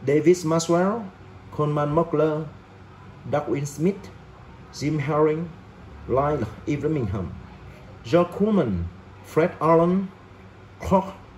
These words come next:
Walgreen, Con Richard. Bạn được từng, từng nghe nói đến những mấy người trong số họ rồi, những vị điều hành phi thường này đó. Khi chúng tôi hệ thống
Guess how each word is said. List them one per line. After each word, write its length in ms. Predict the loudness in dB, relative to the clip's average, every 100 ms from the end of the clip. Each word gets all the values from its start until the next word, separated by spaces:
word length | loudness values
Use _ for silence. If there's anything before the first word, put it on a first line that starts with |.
| -4
Walgreen, 600 | -2 -2 -2 0 0 -2 -6 -14 -20 -20 -20 -20 -8 2
Con 320 | 4 6 4
Richard. 400 | 2 2 -2 -2 -8 -18 -20 -20 -6
Bạn 100 | 2
được 120 | 4 4
từng, 180 | 0 0 0
từng 160 | 2 4
nghe 140 | 4
nói 240 | 4 4 4
đến 180 | 2 2
những 240 | -2 2
mấy 140 | 4
người 280 | 4 6 4
trong 200 | 4 0
số 180 | 2 2
họ 200 | 4 4
rồi, 360 | 6 6 4 2
những 160 | -2 -2
vị 120 | 0
điều 200 | 2 4
hành 140 | 4
phi 180 | 2 2
thường 220 | 6 6
này 180 | 6 6
đó. 220 | 6 4 -2 -14 -20 -20 -20 -20 -20 -20 -20 -20 -8
Khi 140 | -8 -6
chúng 120 | -2
tôi 200 | 2 4
hệ 120 | 2 -2
thống 180 | -4